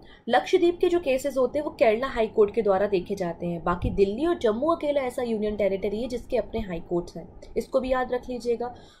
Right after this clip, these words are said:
तो बिल्कुल सही answer हो जाएगा कलकत्ता, बिल्कुल, very good, Option number सी बिल्कुल सही हो जाएगा। आनंद राहुल,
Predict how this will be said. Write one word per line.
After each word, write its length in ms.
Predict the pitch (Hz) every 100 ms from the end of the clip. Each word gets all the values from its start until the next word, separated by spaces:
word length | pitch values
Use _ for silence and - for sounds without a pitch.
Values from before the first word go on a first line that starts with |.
| -
तो 60 |
बिल्कुल 260 | 233 254 339
सही 220 | 339 294
answer 280 | 262 240 240
हो 60 |
जाएगा 320 | 226 214 190 -
कलकत्ता, 560 | - 190 180 160 175
बिल्कुल, 340 | 175 226 277 233
very 300 | 202 208 220
good, 120 | 339 392 -
Option 260 | - - 277
number 260 | 254 233 247
सी 240 | - 277
बिल्कुल 300 | 254 220 220
सही 220 | 208 190
हो 80 | 202
जाएगा। 360 | 208 214 214 269
आनंद 420 | 202 190 208 233
राहुल, 480 | 202 180 196 330